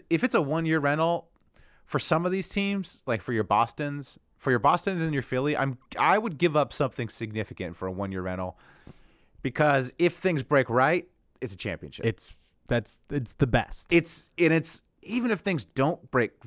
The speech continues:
Speaker 1: that right, you're still winning the East, probably.
Speaker 2: Yeah.
Speaker 1: All right. Well, before, all right, that's, that's, that's enough Kawhi talk. Let's, let's, uh, let's bring Sean on. But before, maybe we just talk a little bit about who the Sixers should pick.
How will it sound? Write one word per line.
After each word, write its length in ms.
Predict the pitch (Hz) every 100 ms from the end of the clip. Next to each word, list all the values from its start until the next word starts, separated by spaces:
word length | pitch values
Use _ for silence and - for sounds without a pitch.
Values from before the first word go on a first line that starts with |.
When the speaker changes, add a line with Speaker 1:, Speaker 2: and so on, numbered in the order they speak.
| 95
Speaker 1:
that 240 | 117 156 170
right, 300 | 202 220 -
you're 120 | 147
still 360 | - - 214 151
winning 300 | 139 120 87
the 120 | 87 151
East, 320 | 110 - -
probably. 580 | - 107 82 71 55 -
Speaker 2:
Yeah. 260 | 160 143 107 - _ _ -
Speaker 1:
All 140 | 175
right. 180 | 156 104
Well, 140 | 135 143
before, 500 | - - 202 190 143 - - -
all 60 | 117
right, 40 |
that's, 180 | 127 - -
that's, 300 | 131 - - _ _ -
that's 180 | 117 123
enough 220 | 110 -
Kawhi 320 | 110 98 87
talk. 280 | - 90 90 127
Let's, 320 | 120 - - _ _ _
let's, 280 | 135 127 -
uh, 280 | 139 110 110
let's 120 | 127 -
bring 200 | 143 120
Sean 260 | 135 113
on. 140 | 107 104
But 80 |
before, 420 | 107 - 143 139 127
maybe 180 | 120 113
we 120 | 110
just 160 | -
talk 200 | - 110
a 40 | 113
little 180 | 110 101
bit 100 | 98
about 180 | 92
who 80 | 101
the 60 | 90
Sixers 540 | - 92 98 85 - -
should 280 | - 101
pick. 280 | - - -